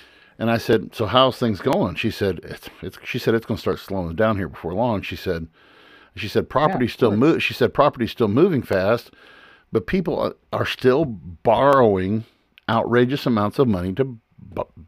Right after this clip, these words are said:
Speaker 1: to build houses." And, and I still, and I still don't see,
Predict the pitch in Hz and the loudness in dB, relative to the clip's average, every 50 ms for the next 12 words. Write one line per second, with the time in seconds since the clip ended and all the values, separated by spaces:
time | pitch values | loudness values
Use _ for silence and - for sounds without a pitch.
0 | _ _ - - 107 87 85 76 73 82 - 156 190 247 262 - - - - - | _ _ -10 -8 -8 -6 -6 -8 -8 -6 -4 -2 -2 -2 -2 -4 -8 -12 -18 -18
1 | - - _ _ _ _ _ _ _ _ _ _ _ _ _ _ _ _ _ _ | -20 -20 _ _ _ _ _ _ _ _ _ _ _ _ _ _ _ _ _ _
2 | _ _ _ _ _ _ _ _ _ _ _ _ _ 233 233 - _ _ _ 254 | _ _ _ _ _ _ _ _ _ _ _ _ _ -20 -20 -20 _ _ _ -8
3 | - - - - - _ _ _ - 127 131 131 131 131 - - - - 160 165 | -8 -8 -8 -10 -16 _ _ _ -8 -4 -2 0 0 0 0 -2 2 4 6 6
4 | 160 147 - 139 135 139 135 - - - 214 214 185 151 123 - - 147 123 | 6 6 4 2 0 0 0 0 0 0 2 2 2 0 -2 -4 -4 -6 -6